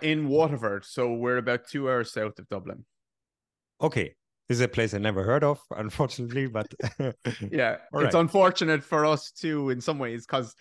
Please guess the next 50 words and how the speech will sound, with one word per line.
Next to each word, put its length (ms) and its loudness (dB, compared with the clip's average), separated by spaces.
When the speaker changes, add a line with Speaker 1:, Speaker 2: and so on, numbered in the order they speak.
Speaker 1:
it's 120 -6
really 280 0
nice 260 -4
here, 160 -2
but 160 -2
we 100 -2
don't, 320 -4
the 60 -6
biggest 340 -4
problem 320 -2
is 160 -4
we 60 -8
don't 180 -4
have 140 -4
an 80 -6
airport. 580 -4
So 260 -2
we 140 0
have, 420 2
we 80 2
actually 280 -2
have 120 -2
a 40 -6
client 360 -4
over 240 -2
here 160 -2
at 180 -4
the 80 -10
moment 440 -2
from 340 -4
Switzerland 760 -4
who 420 -4
has 120 -6
flown 300 0
in. 120 0
He's, 220 -4
he's 180 -4
a 60 -4
runner. 340 2
He's 160 -6
come 220 -4
over 160 -2
to 180 -6
us 340 -6
probably 360 0
four 440 0
times 560 -2
in 140 -6
the 100 -4
last 640 -4